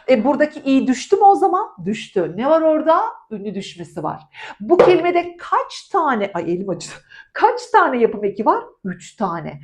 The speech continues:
O zaman gövdeden türemiş diyebilir misin? Evet.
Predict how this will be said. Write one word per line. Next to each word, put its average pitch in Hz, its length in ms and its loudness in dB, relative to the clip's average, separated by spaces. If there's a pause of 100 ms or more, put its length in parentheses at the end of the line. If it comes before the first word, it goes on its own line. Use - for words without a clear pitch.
(160)
O 247 60 -2
zaman 175 400 -4
gövdeden 226 500 0
türemiş 226 400 -10
diyebilir 226 320 -4
misin? 240 500 -12 (220)
Evet. 175 580 -2